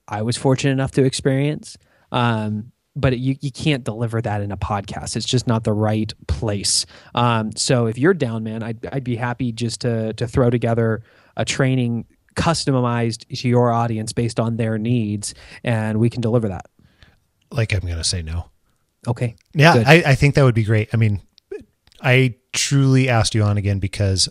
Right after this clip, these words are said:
Speaker 2: I, uh, every time we've ever ta-, uh, talked, you always deliver value. And the last time we had so much great feedback. So yeah,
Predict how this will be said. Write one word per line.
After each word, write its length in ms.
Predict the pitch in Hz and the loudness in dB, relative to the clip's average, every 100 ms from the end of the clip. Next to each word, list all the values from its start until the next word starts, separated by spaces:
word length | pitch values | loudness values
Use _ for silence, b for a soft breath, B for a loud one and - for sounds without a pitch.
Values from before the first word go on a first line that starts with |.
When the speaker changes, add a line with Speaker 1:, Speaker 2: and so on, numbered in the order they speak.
| - | -2
Speaker 2:
I, 440 | 95 87 87 92 | -2 -2 -2 -4
uh, 480 | 127 113 - - 131 - | -6 -8 -10 -12 -14 -6
every 240 | 139 127 | 0 0
time 160 | 123 120 | 2 2
we've 140 | 113 | 2
ever 160 | 101 101 | 0 -2
ta-, 260 | - 101 98 _ _ - | -2 -2 -4 _ _ -8
uh, 100 | 123 | -4
talked, 340 | - 104 98 - | -2 0 -2 -2
you 160 | 101 - - | -4 -4 -2
always 260 | 104 98 | 0 0
deliver 320 | - 98 87 | 0 -4 -2
value. 440 | 85 82 85 85 85 | -4 -4 -4 -4 -6
And 320 | - 85 82 82 | -4 -4 -4 -6
the 120 | 92 | -6
last 260 | 92 92 | -4 -2
time 300 | - 87 85 - | -2 -4 -6 -8
we 100 | 113 | -6
had 260 | 87 90 80 | -4 -4 -4
so 220 | - 127 | 0 2
much 160 | 110 - | 0 -2
great 160 | 87 | -8
feedback. 460 | - 95 87 85 - | -6 -8 -8 -8 -6
So 260 | 82 82 - B B B B B - | -6 -6 -10 B B B B B 2
yeah, 200 | 139 | 4